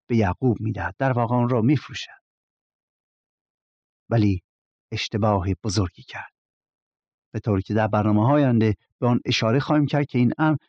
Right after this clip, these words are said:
سبب شد که عیسی از رحمت الهی،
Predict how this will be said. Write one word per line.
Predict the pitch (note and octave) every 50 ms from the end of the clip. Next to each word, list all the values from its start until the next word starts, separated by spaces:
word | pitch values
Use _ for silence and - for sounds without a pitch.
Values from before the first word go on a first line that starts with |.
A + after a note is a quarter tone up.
| _ _ _
سبب | - - - B2 D3+ E3 D#3
شد | C3+ - - D#3 D3 C3 - _ _ _ _ _ _ _ -
که | -
عیسی | - - C#3 C3+ B2 - - - D3 C3+ B2 G#2+ - _ _ _ _ _ _
از | - B2 A#2 B2 A#2+
رحمت | B2 A#2 - - D#3+ D#3+ D#3+ D3
الهی، | B2+ A#2+ G#2+ G2+ G2+ G2 F#2+ G2+ G2 F#2